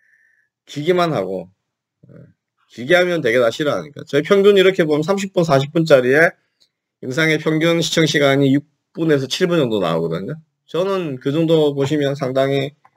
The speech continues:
많이 보신다, 길게. 네. 그렇게 생각은 합니다. 왜냐면 국내 축구 리뷰의, 어, 길이 자체가 그 정도 길이니까. 근데 그거나마 어쨌든 그 길이 내에서는 저희 이렇게 뭐 스킵을 하시면서 보신다고 하시니까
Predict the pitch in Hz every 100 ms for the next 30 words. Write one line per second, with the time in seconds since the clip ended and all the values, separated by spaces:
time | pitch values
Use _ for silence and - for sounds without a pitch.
0 | _ _ _ _ - 113 156 151 160 185
1 | 147 123 - 110 107 101 101 _ _ _
2 | - 85 - _ _ _ _ - 151 175
3 | 165 156 127 123 165 160 185 233 233 220
4 | 220 220 156 143 170 170 165 151 151 147
5 | 170 165 _ _ _ _ _ _ _ _
6 | _ _ _ - 120 123 123 247 269 233
7 | 214 262 233 165 170 180 170 160 113 90
8 | 95 92 85 - 113 120 - 143 185 190
9 | 185 180 185 185 147 120 156 147 147 180
10 | 202 190 127 117 139 131 127 143 143 131
11 | 127 131 117 117 107 - 180 151 139 151
12 | 131 123 131 160 156 131 147 156 160 -
13 | 107 95